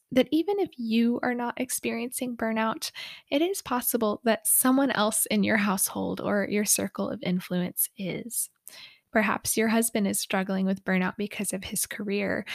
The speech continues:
I actually think that that's happening in our house right now, unfortunately. Maybe a close friend of yours is feeling burnout because of their schooling or their <laughs> exhausting schedules that their children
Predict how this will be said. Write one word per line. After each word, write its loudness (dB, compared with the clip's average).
I 0
actually 0
think 0
that -2
that's 0
happening 0
in 0
our -2
house -4
right -6
now, -2
unfortunately. -6
Maybe 6
a 4
close -2
friend 4
of 2
yours 4
is 2
feeling 0
burnout 2
because 0
of 0
their 2
schooling 4
or 4
their 0
<laughs> -2
exhausting 4
schedules 6
that 2
their 0
children 2